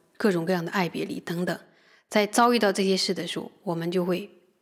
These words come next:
不至于说被这种事情粉碎。我们会想着从这种事情的打击力上快点站起来。为什么？因为师父说，只要我们不放弃，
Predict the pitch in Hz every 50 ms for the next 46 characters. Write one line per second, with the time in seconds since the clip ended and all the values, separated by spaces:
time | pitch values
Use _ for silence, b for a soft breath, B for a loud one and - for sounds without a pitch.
0 | _ _ - 180 180 - 214 196 180 175 - 180 170 165 - - - 185 175 -
1 | 175 165 160 - - 180 165 - 160 165 - - - - 165 - - - - 175
2 | 185 - _ _ _ _ _ _ _ _ _ _ _ _ _ _ _ _ _ _
3 | _ - 180 180 190 202 196 233 220 - - - 175 175 170 180 175 - - 175
4 | 175 185 175 165 156 - - b b b b b - - 196 - 185 165 160 165
5 | 165 165 185 - - _ _ _ _ _ _ _ _ _ - - - - - -
6 | 196 190 202 190 175 - 170 170 165 - - - 180 165 160 156 - - 190 165
7 | 160 - - - - - - _ _ _ _ - 202 190 175 - - - - b
8 | b b b b b b b 202 185 180 180 180 180 180 180 - - - _ _
9 | _ _ - - - - 190 175 170 - 180 175 - - - - 208 - - _
10 | _ b b b b b b b b b b - - 180 185 202 196 185 165 165
11 | 165 165 170 175 170 - 185 175 170 160 - - - - -